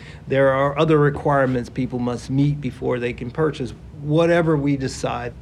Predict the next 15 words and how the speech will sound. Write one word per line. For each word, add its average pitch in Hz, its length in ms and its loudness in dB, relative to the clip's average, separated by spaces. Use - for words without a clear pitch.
rationally 127 880 -2
and 120 240 -8
thoughtfully 139 540 -6
as - 180 -8
a 117 60 -8
society, 117 640 -4
we 135 260 2
decide 123 540 -2
that 120 220 -8
sort - 180 -6
of - 120 -10
thing. 147 260 -2
That's 156 240 -2
what 143 140 2
I 120 160 -2